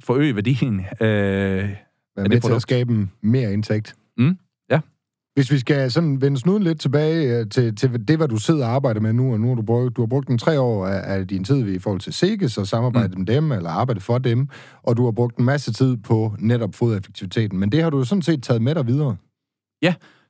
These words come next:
Speaker 1: det er det, jeg sådan set skriver special om, eller P H D-afhandling om. Det er, det, vi, altså, det, som måske nogen af jer har hørt om, det er den metaboliske effektivitet. Hvordan kan vi, øh, gøre den endnu bedre?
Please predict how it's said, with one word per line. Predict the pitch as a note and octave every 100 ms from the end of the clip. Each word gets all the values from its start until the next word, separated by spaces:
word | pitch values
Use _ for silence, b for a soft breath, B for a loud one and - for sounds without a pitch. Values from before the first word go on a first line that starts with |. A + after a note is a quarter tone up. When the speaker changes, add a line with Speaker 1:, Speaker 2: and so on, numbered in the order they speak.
| b
Speaker 1:
det | -
er |
det, | C#3+
jeg | C3
sådan | A2+ A2+
set | A#2 A2
skriver | - F#2+
special | F#2 - G2 A#2 A2+
om, | G2 G2+ -
eller | G2 - _ _ _ _ _ -
P |
H |
D-afhandling | A2 C3 G2+ A2 G#2 G2
om. | G#2+ G2
Det | B2+ A#2+
er, | A2 G#2 F2+
det, | G2+ G#2
vi, | G#2 -
altså, | F#2+ E2 b b b b -
det, | A2
som | G2+ F#2+ -
måske | -
nogen | G2+ C#3+
af | C3
jer |
har | A#2+
hørt |
om, | A2+ A2
det | A#2+
er |
den | G2+
metaboliske | F2+ F2+ G#2 - D#3 F#2 - G2+ G2 _
effektivitet. | A2+ G#2+ G#2 G2+ C#3 A#2
Hvordan | G#2 G2+ A2+ A#2
kan | - G2
vi, | F#2+ F#2 F#2
øh, | F2+ F2 F2 E2+ F2+ _ -
gøre | G2+
den | A2 A2+
endnu | A2+ C3
bedre? | G#2+ F#2 G2 F2+